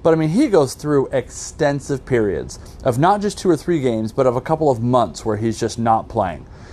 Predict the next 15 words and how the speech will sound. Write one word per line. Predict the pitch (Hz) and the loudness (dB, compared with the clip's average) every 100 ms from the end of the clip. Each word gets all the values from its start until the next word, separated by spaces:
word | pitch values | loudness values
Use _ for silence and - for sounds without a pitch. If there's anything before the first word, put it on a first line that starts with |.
| - | -8
So, | - 196 170 - - - | 2 4 4 -4 -20 -4
I | 214 | 0
mean, | 208 190 | 0 2
i-, | 190 | 2
if, | 185 190 - | 2 0 2
if | 180 131 | 0 4
this | 220 359 | 2 2
Paul | - 165 143 | 2 2 4
Pogba | 143 127 120 123 120 - - - | 4 2 2 0 -2 -6 -16 -4
wants | 156 165 - | 0 0 -2
to | 139 | -4
stick | - - | -4 0
around, | 123 214 262 120 113 117 - - - - - - - - | 2 4 4 2 0 -6 -16 -20 -20 -20 -20 -20 -18 -8
then | 131 160 143 139 131 - | 0 2 2 -2 -6 -8
please, | - 294 311 135 - | 0 4 4 0 -8